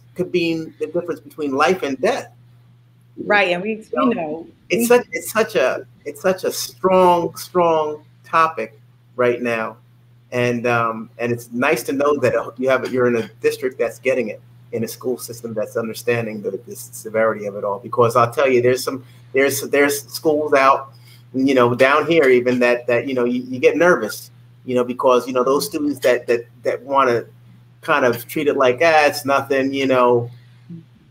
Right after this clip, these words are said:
Speaker 1: you know, if you're not serious now, when it, what,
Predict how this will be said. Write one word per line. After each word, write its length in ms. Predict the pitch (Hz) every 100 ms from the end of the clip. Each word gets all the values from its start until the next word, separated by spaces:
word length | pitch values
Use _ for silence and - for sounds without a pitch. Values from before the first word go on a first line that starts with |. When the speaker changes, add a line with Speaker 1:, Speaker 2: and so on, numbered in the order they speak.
| _ -
Speaker 1:
you 120 | 156
know, 120 | 139
if 220 | - 147 147
you're 120 | 190
not 180 | 185 -
serious 480 | 190 180 160 151
now, 540 | 175 175 135 113 107 110 _ _
when 220 | 113 156
it, 140 | 160 123 127 123 127
what, 220 | 185